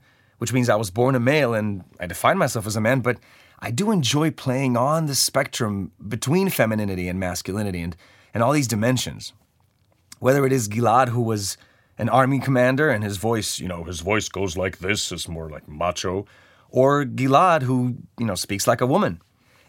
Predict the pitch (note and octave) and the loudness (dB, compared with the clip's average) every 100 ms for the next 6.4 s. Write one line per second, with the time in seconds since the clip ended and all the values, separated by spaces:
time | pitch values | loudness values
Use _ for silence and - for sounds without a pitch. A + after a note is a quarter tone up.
0 | - B2+ A2+ - C#3 E3+ - C#3+ F3 F#3 | -2 -2 -2 0 2 2 0 0 0 0
1 | F3 F3 C#3 C#3 B2+ D3 D3+ D#3 - B2+ | 0 0 -2 -2 -2 0 0 -2 -2 0
2 | A2 D3 C#3 _ - - D3+ F#3 E3+ - | 2 2 0 _ -18 -6 0 0 0 2
3 | D#3+ C#3 A2 A2 - G2+ F#2 F2 - - | 2 2 -2 -2 -2 -2 -4 -6 -6 -10
4 | - - _ _ _ _ _ - C3 A#2 | -16 -20 _ _ _ _ _ -4 -2 -2
5 | C3 E3+ G3+ F3+ F3+ E3+ A#2+ A2 D#3 A#2+ | -2 -2 2 2 2 -2 0 2 2 2
6 | A2 G2 F#2+ | -4 -6 -8